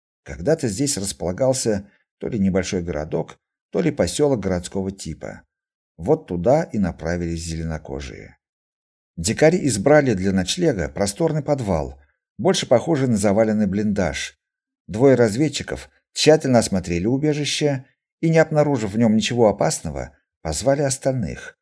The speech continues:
Узкий вход, в который едва-едва протиснулись бы кони, закрыли массивной плитой, подпёрли изнутри обломком железобетонной сваи и присыпали мусором.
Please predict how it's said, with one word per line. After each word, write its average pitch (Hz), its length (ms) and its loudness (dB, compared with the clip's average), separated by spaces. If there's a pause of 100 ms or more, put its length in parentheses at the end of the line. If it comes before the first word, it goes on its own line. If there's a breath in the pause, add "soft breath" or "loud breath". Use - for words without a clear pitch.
(560)
Узкий 135 360 -2
вход, - 440 -4 (280)
в - 100 -20
который 151 340 2
едва-едва 135 520 4
протиснулись 120 640 -2
бы 92 120 -4
кони, 139 500 -4 (240 soft breath)
закрыли 160 480 2
массивной 143 540 0
плитой, 92 560 -4 (260 soft breath)
подпёрли 143 580 2
изнутри 120 340 2
обломком 110 480 4
железобетонной 101 800 0
сваи 113 600 -4 (280)
и 139 160 0
присыпали 107 680 -4
мусором. 98 600 -2